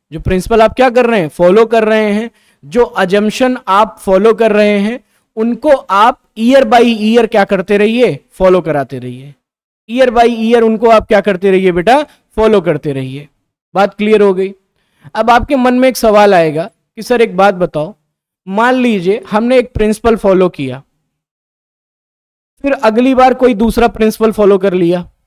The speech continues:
तो पहले वाले principal से ज्यादा अच्छा result हमें second वाले में मिला, तो हम क्या करें? पहले वाले पे रहें या दूसरे वाले पे रहें?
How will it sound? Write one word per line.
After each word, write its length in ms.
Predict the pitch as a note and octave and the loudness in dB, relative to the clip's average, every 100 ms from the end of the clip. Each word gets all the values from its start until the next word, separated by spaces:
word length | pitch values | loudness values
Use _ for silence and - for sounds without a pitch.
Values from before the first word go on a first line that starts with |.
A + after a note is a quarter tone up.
| _ _ _ _ _ _ _ _ | _ _ _ _ _ _ _ _
तो 60 | D4 | -20
पहले 480 | _ - G3+ B3+ D4 | _ -2 0 4 4
वाले 300 | C4 C4 B3+ | 4 4 2
principal 560 | - A3 A3 - B3 | 2 0 0 -2 -2
से 480 | A#3+ B3 G#3 G#3+ C4+ _ _ _ C#3+ | 0 2 2 2 -4 _ _ _ -12
ज्यादा 500 | C#3 G3+ A3 B3 C4 | -2 2 2 4 2
अच्छा 400 | G#3+ - A#3 B3 | 0 -4 -2 0
result 400 | A3+ F#3+ B3 G#3 | 0 2 0 0
हमें 220 | A3+ A#3 | 0 0
second 380 | - G#3+ A#3 G#3+ | -2 -2 0 2
वाले 260 | F#3+ F3 | 2 2
में 140 | D#3+ C#3 | 0 -2
मिला, 360 | C3+ B2+ A2 - _ _ _ _ _ _ _ _ _ _ - | -4 -6 -10 -16 _ _ _ _ _ _ _ _ _ _ -14
तो 60 | |
हम 160 | A3 B3+ | -8 -6
क्या 240 | - A3 | 0 2
करें? 360 | F#3+ C#3+ B2+ B2+ _ _ _ _ _ _ _ _ F#3+ | 2 -2 -6 -10 _ _ _ _ _ _ _ _ -4
पहले 200 | G#3 B3 | 2 4
वाले 280 | A3+ A#3+ | 4 4
पे 140 | A#3 A#3+ | 2 0
रहें 180 | A#3+ C4 | 2 2
या 100 | B3 | 2
दूसरे 360 | A3 F#3+ G3+ | 0 0 0
वाले 240 | F3+ D#3+ D3+ | 2 2 -2
पे 140 | - | -6
रहें? 260 | C3+ C#3+ | -10 -12